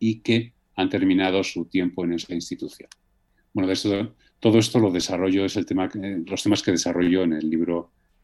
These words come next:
cien pares de zapatos, porque, bueno, tiene su, tiene su co-, su complejidad. Pero, por ejemplo, a ellas les hemos ayudado a montar una granja para que puedan comer de lo que producen y para que puedan vender excedentes de alimentos en Nairobi,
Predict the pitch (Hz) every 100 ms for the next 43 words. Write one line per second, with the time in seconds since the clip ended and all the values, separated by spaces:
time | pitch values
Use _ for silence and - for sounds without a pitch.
0 | _ _ - 98 80 82 78 78 - 82
1 | 82 82 - - 92 92 98 95 92 -
2 | 85 78 - - _ _ _ 90 90 98
3 | - 104 - - 80 - - 80 - _
4 | 85 85 - 101 87 82 92 95 98 87
5 | 107 98 104 95 104 98 87 82 98 95
6 | 92 107 131 123 113 - _ _ _ _
7 | _ _ _ _ _ _ _ 92 90 -
8 | 87 101 104 104 101 92 107 101 90 85
9 | - 85 87 104 104 87 82 _ _ _
10 | _ _ _ 92 95 90 87 87 87 98
11 | 98 107 98 90 95 95 87 - 87 92
12 | 92 95 92 87 95 104 - - 85 -
13 | 82 85 110 113 135